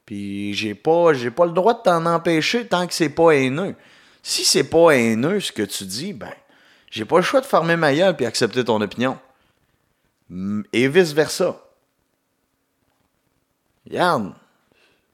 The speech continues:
Maintenant, euh, faut qu'on fasse de quoi, là.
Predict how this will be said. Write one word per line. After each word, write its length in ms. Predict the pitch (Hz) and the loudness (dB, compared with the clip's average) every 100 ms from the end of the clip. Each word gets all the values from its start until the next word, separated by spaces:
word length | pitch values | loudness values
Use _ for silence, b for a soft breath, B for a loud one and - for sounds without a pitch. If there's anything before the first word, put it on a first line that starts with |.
| _ _ _ _ _ _ | _ _ _ _ _ _
Maintenant, 380 | - 117 127 160 | -4 -2 0 0
euh, 1120 | 202 151 101 98 92 90 90 87 85 85 85 | 2 2 -2 -4 -10 -12 -12 -12 -14 -14 -16
faut 240 | - 135 175 | 0 2 4
qu'on 160 | 160 | 2
fasse 220 | 143 147 139 | 2 2 2
de 100 | 110 | 2
quoi, 280 | 151 170 | 4 4
là. 180 | 113 101 | 2 -4